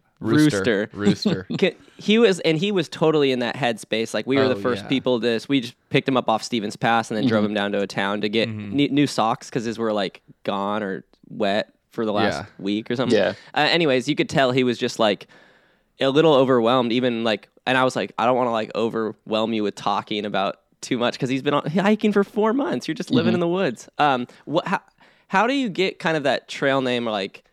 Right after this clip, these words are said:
Speaker 2: do you know how that started? And does the one you get on P C T,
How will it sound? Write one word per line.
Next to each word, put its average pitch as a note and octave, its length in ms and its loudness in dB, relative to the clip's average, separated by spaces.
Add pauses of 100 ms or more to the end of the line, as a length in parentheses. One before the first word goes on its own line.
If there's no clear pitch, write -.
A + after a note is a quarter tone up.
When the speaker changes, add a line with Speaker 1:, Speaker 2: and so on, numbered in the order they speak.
Speaker 2:
do C#3 80 -2
you F3+ 60 2
know C3 200 0
how C3 140 0
that A#2+ 160 -2
started? A2+ 540 -4
And D3+ 480 2
does C#3+ 200 2
the C#3+ 100 4
one D3 220 2
you C3+ 200 0
get C3 160 -2
on B2 140 -2
P C3 180 -4
C A#2 200 -4
T, A#2+ 440 -4